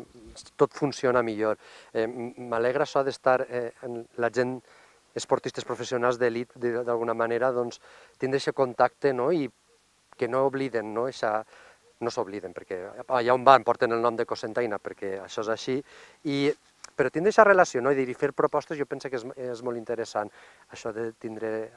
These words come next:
ahí a tota, a tota la gent. Hem parlat d'esports, no sé si s'ha quedat alguna cosa, segurament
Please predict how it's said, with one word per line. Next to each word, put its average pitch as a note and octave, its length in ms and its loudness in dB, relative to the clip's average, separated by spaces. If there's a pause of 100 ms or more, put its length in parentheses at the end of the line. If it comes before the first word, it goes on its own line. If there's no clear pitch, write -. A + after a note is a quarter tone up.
ahí A2 220 -8
a A2 40 -8
tota, A2+ 320 -4
a A#2 80 -8
tota A2+ 240 -4
la G#2+ 140 -2
gent. G2 240 -8 (920)
Hem D#3 140 2
parlat G#3 240 12
d'esports, C#3+ 320 2
no C#3+ 80 -4
sé E3+ 140 -6
si F#3+ 40 -6
s'ha F#3+ 140 -2
quedat E3 240 4
alguna C#3 240 2
cosa, D3+ 180 4
segurament C3 540 4